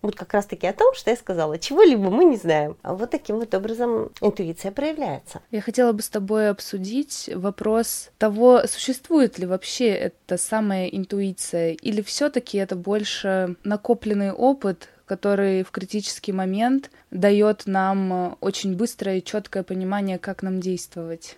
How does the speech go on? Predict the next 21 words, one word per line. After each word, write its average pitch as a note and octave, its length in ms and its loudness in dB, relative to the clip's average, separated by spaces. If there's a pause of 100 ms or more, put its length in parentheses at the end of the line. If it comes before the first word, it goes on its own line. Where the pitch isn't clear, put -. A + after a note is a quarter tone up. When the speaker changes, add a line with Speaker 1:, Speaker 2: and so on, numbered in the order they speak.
(200)
Speaker 2:
Вот, F#3 80 -8
наверное, G#3+ 480 4
это G#3 420 2
такой G3 340 -2
основной G#3 400 0
для F3+ 140 -2
меня F3+ 220 -2
вопрос F#3+ 480 -4
в F3+ 60 -4
этой F3+ 200 -4
теме, A3 500 -2 (100)
потому F#3+ 320 -4
что F#3 460 -2 (360)
не A#3 80 0
всегда B3 300 4
понятно, A3 480 2
откуда F#3+ 320 -2
берется F3+ 420 -2
этот F3 180 -6
голос, A3 520 0
но G3+ 140 -2